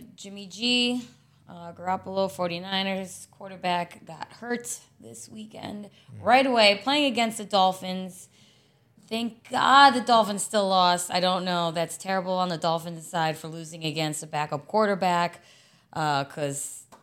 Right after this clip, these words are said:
Speaker 1: I was putting all my money in on the forty-niners. Still, still came to be. That was a good bet. It covered, but he ended up, uh, breaking his ankle, I believe. He's gonna be out for the season, um, p-, possibly coming back for the playoffs.
Speaker 2: Yep.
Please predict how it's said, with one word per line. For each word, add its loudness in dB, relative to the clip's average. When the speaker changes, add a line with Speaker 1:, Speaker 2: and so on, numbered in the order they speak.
Speaker 1:
I 2
was -10
putting -4
all 6
my 4
money 0
in -2
on -4
the -6
forty-niners. -4
Still, -2
still -4
came -4
to -20
be. -16
That -6
was -12
a -16
good -6
bet. 0
It -8
covered, -2
but 2
he 0
ended 4
up, 2
uh, 4
breaking -2
his -8
ankle, -4
I -2
believe. -12
He's -16
gonna -14
be -2
out 0
for -12
the -2
season, -6
um, -4
p-, -12
possibly -6
coming -8
back -4
for -16
the -14
playoffs. -10
Speaker 2:
Yep. -2